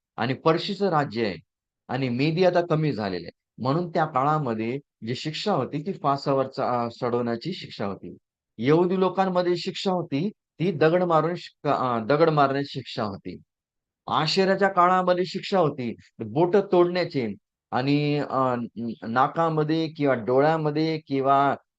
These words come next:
अ, हातामध्ये किंवा पायामध्ये, अ, अ, खिळे टाकण्याची शिक्षा त्या काळामध्ये होती. ती शिक्षा आज सुद्धा फॅशन मध्ये कन्व्हर्ट झालेली आहे. आज लोक काय टाका-, ए, अ, अ, त्याला काय पिअर्सिंग म्हणतात,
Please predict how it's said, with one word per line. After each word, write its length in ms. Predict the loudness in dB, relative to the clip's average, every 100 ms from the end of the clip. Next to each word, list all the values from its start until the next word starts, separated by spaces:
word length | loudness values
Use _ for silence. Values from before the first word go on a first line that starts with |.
| -6
अ, 400 | -2 2 2 2
हातामध्ये 640 | 0 -2 0 0 0 0 -2
किंवा 260 | 0 -2 2
पायामध्ये, 720 | 2 2 0 0 2 2 0 _ _ -6
अ, 60 | -2 0 -2 -4 -8
अ, 340 | -4 -4 -4 -4
खिळे 260 | 2 4
टाकण्याची 500 | 4 0 -2 -6 -6
शिक्षा 320 | -8 -10 -6 -2
त्या 160 | -2
काळामध्ये 520 | 0 0 0 0 -2
होती. 360 | -4 -6 -10 -12 -18 _ _ _ _
ती 80 | -6
शिक्षा 420 | -6 -6 -2 0
आज 200 | 2 2
सुद्धा 340 | 0 0 2 0 -2 _ _
फॅशन 340 | 0 0 2 2
मध्ये 300 | 4 2 2
कन्व्हर्ट 360 | 0 0 0 -2
झालेली 340 | -4 -4 -4 -4
आहे. 160 | -6 -10 _ _ -4
आज 220 | -4 -2
लोक 260 | 0 0 0
काय 260 | 0 0
टाका-, 260 | 0 -2 -2 -2
ए, 100 | 0
अ, 280 | 0 0 0 -4 _ -8
अ, 60 | -2 0 2 0 -2 -4 -8
त्याला 180 | -8
काय 160 | -6 -10 0
पिअर्सिंग 420 | 6 6 6 -2
म्हणतात, 320 | -2 -4 -4